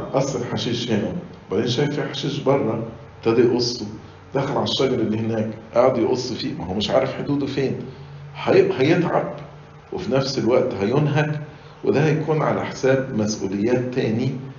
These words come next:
في حياته. عشان كده وجود سور حوالين الأرض ده بيحدد الحدود بتاعتي، وأيضا بيحمي ال-، الأرض بتاعتي.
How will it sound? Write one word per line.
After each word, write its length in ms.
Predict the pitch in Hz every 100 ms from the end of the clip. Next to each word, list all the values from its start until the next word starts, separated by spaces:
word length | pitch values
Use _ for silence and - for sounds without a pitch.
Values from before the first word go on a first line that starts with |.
| -
في 120 | -
حياته. 460 | 123 127 170 170 - - - - - - - - - - -
عشان 280 | - 131 123 233
كده 380 | 226 143 - - - - - - - - -
وجود 500 | 110 110 220 220 - -
سور 440 | - - 151 127 110 - - - - - -
حوالين 460 | - 95 101 143 131
الأرض 440 | 95 110 131 - - - - -
ده 100 | 147
بيحدد 760 | - 117 - 202 - 110 107
الحدود 480 | 104 - 107 139 143
بتاعتي، 500 | - 117 107 - 170 170 - - - - - -
وأيضا 400 | - 160 151 -
بيحمي 840 | 110 120 160 - - 131 131 123 - - - - -
ال-، 260 | 104 90 92
الأرض 640 | - - - 113 107 -
بتاعتي. 420 | - - 87 -